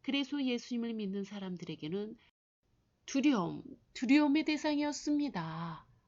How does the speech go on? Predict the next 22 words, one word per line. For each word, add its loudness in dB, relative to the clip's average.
아이고, 2
두려워. 0
예수님을 4
핍박했던 0
바울이 -4
예수님을 -2
믿고 -6
변화되었습니다. -8
그리스도인이 -6
된 -6
것이죠. -6
예수님을 4
믿는 6
사람들을 0
잡아가던 0
바울은 -4
이제 -2
예수님과 2
복음을 2
전하는 -4
사람이 -4
되었어요. -10